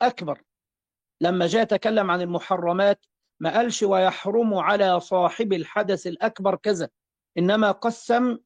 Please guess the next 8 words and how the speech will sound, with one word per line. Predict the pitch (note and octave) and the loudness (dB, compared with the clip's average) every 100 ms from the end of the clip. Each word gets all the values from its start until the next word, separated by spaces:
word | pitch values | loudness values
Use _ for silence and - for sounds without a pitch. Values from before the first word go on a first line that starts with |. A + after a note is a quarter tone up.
| _ _ _ _ _ F3 | _ _ _ _ _ -4
أصحاب | E3+ - A#3 A#3+ G3 | -4 -4 0 2 0
الحج-، | F#3 - A3 F#3+ E3+ E3+ | -6 -4 -4 -2 -4 -6
أصحاب | - D#3+ - A3 G3 | -8 -10 -2 0 0
الحدث | E3+ A3 G3+ F3+ | -2 -4 -4 -6
الأكبر | F3+ - G#3+ - G3 A#3 A3 _ _ _ | -10 -8 -10 -8 -2 -2 -2 _ _ _
إلى | G#3+ A3 | 4 4
قسمين: | G3+ G3+ - A3 G#3 C3+ - _ _ _ _ _ _ _ | 2 -6 -2 0 0 -2 -10 _ _ _ _ _ _ _
الجنب | G3 G3 F3+ C#4 D4 B3 | 0 0 0 2 4 2